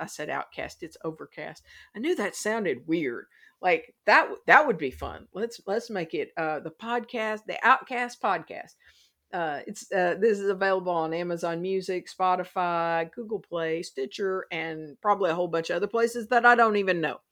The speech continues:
So thank you for tuning in. Take an opportunity to share. If you need to reach out to me, either for me to pray about something or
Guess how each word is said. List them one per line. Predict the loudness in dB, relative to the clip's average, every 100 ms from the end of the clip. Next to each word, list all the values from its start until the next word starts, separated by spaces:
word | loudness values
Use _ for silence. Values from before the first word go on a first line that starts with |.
| _ _ _ _ -20 -20
So | -4 0 2 2 -2 -4
thank | -4 -4
you | -6
for | -4 -6
tuning | -4 -6 -4 -4 -4
in. | -4 -4 -4 -6 -8
Take | -8 -8 -6
an | -4
opportunity | -6 -6 -10 -10 -8 -8
to | -6 -8
share. | -6 -4 -2 -2 -2 -6 _ _ 2
If | 2 2 -6
you | -8 -6 -6 -6 -4
need | -2 0
to |
reach | 0 0 2
out | 4 4 2
to | -4
me, | -2 0 -2
either | -4 -6 -4 -4 -4
for | -8 -10 -6
me | -6 -6
to | -10 _
pray | -4 0 0 0
about | -2 0 0 -2
something | -6 -6 -6 -6 -6 -6 -10
or | -8 -4 0 2 4 2 0